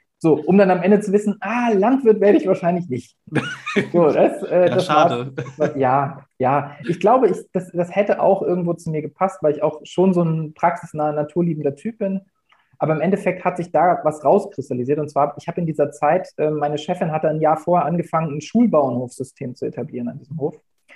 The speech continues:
Speaker 1: Und das habe ich sozusagen mit ihr aufgebaut. Das heißt, wir hatten jede Woche irgendwie, äh, Kindergartengruppen und Schulklassen, für die wir Konzepte geschrieben haben. So. Und wo wir immer mehr erweitert haben und immer mehr sozusagen so Hofführungen gemacht haben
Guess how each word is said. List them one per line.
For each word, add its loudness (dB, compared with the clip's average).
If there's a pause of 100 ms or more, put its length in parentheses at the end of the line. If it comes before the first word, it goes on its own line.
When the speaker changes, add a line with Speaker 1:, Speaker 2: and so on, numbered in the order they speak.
(340)
Speaker 1:
Und -4
das 0
habe 0
ich -2
sozusagen 0
mit -2
ihr 2
aufgebaut. -2 (160)
Das -12
heißt, -2
wir -2
hatten -4
jede 2
Woche 2
irgendwie, -2 (380)
äh, 4
Kindergartengruppen 2
und -4
Schulklassen, 0 (100)
für -2
die 2
wir 6
Konzepte 0
geschrieben -8
haben. -12
So. -6
Und -6
wo 0
wir 4
immer 2
mehr 2
erweitert 2
haben 0
und -10
immer 0
mehr 0
sozusagen -2
so -2
Hofführungen 2
gemacht -2
haben 0